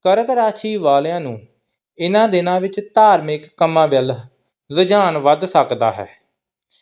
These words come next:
ਕਿਸਮਤ ਇਹਨਾਂ ਦੇ ਹੱਕ ਵਿੱਚ ਹੋਵੇਗੀ। ਘਰ ਵਿੱਚ ਖੁਸ਼ੀਆਂ ਦਾ ਮੌਕਾ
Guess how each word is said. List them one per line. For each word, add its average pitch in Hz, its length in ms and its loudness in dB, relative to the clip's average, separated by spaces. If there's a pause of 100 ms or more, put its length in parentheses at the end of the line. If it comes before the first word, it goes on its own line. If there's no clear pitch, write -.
(420)
ਕਿਸਮਤ 208 460 -2
ਇਹਨਾਂ 185 420 2
ਦੇ 202 200 4
ਹੱਕ 135 320 0
ਵਿੱਚ 185 240 -2
ਹੋਵੇਗੀ। 107 480 -4 (760)
ਘਰ 175 220 2
ਵਿੱਚ 170 280 -8
ਖੁਸ਼ੀਆਂ 175 460 0
ਦਾ 190 120 6
ਮੌਕਾ 151 420 2